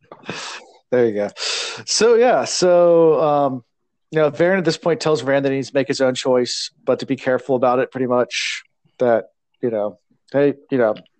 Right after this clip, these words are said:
it's up to you. You're making the cho-, you're calling the shots, but just think it through." Uh, and at this point, that's when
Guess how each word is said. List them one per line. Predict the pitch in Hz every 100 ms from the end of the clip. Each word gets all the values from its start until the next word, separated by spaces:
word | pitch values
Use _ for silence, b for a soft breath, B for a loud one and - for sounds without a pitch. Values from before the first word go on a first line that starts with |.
| _
it's | -
up | 156
to | 143
you. | 135 117 - _
You're | 127
making | 131 139 131
the |
cho-, | 120 -
you're | 160
calling | 156 175
the | 143
shots, | 143 131 107 - - - _ _ -
but | 120 110 - _ -
just | 127 - - _ _ _
think | - 147
it | 160
through." | - 156 123 113 - B B B B B B B B
Uh, | - 123
and | 120 156
at | 151
this | 156
point, | - 175 147
that's | 139
when | 143